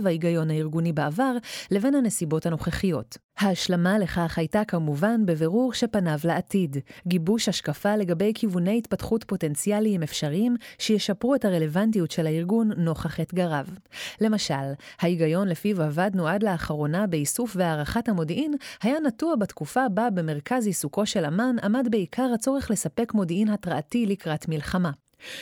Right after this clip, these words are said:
בהקשרים אלה נדרש היה תהליך מודיעיני המרכז חומרי גלם מגוונים בהיקפים רחבים,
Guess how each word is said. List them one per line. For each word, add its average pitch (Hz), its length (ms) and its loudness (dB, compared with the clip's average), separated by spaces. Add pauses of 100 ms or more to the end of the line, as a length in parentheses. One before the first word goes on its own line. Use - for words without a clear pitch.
(120)
בהקשרים 170 580 0
אלה 220 320 2
נדרש 175 460 0
היה 190 200 2
תהליך 196 420 0
מודיעיני 220 420 2
המרכז 202 520 0
חומרי 214 360 0
גלם 226 260 0
מגוונים 185 640 0
בהיקפים 226 480 0
רחבים, 170 540 0